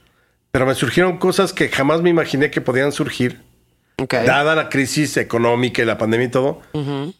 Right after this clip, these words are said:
Speaker 1: Y la verdad, ahorita estoy muy tranquilo porque afortunadamente tengo trabajo como para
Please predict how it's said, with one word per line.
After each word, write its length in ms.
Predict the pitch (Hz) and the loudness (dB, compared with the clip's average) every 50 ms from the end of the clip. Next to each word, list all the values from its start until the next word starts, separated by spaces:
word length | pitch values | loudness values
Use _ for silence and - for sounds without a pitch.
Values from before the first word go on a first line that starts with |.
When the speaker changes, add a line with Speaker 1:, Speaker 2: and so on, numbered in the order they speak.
| _ | _
Speaker 1:
Y 80 | - 110 | -4 -2
la 140 | 104 110 113 | 0 2 2
verdad, 460 | 120 117 131 143 185 220 214 - - - - - _ _ - | 2 2 2 2 2 0 -2 -6 -14 -20 -20 -20 _ _ -4
ahorita 600 | - 110 123 139 139 - 170 165 170 165 - - - - - - | -2 0 0 0 0 2 2 2 0 -4 -10 -18 -20 -14 -10 -8
estoy 280 | - - - - 135 | -8 -6 -2 -2 0
muy 220 | 131 127 135 143 143 | 2 2 2 0 2
tranquilo 520 | - 151 147 123 - - 123 131 139 139 | 0 0 0 0 -2 0 0 0 0 0
porque 260 | - 131 104 - 117 | -2 -4 -2 -2 -2
afortunadamente 600 | 101 92 - 98 - 117 113 117 127 123 120 139 | -2 -2 -4 -4 -2 0 0 0 0 0 -2 -4
tengo 320 | 120 - 120 117 117 123 120 | -2 -2 -2 0 0 0 0
trabajo 540 | - 120 107 107 104 95 - 113 117 113 | 0 0 0 0 -2 -2 -2 -2 -4 -2
como 300 | 117 - 98 95 90 87 | -4 -4 -4 -4 -4 -4
para 540 | - 92 85 82 82 82 82 82 - - - | -4 -4 -4 -2 -4 -4 -6 -6 -8 -10 -12